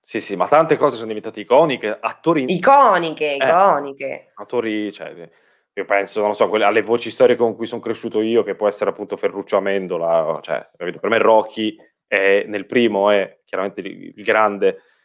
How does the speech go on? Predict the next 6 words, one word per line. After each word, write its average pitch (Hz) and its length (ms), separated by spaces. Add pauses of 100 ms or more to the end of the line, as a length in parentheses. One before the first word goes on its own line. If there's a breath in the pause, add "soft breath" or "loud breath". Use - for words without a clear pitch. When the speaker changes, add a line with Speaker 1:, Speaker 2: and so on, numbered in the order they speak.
(140)
Speaker 1:
Gigi 113 220
Proietti, 123 520
poi 107 140
do-, 110 280
dopo 104 720
è, 87 480